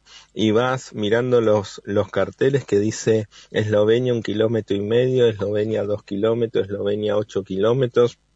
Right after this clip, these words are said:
Es una región llena de colinas, eh, con unos viñedos escalonados que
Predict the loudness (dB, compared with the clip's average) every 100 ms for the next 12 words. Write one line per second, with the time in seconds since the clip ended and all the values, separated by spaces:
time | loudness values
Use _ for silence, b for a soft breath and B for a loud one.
0 | _ _ _ _ _ _ -4 -2 0 0
1 | 2 0 -2 0 0 0 -4 B B B
2 | -8 0 2 4 2 2 0 0 0 2
3 | 0 0 -4 b b -2 0 0 0 0
4 | 2 2 0 -2 -2 2 4 2 0 -6
5 | -4 -2 0 0 0 2 0 0 -2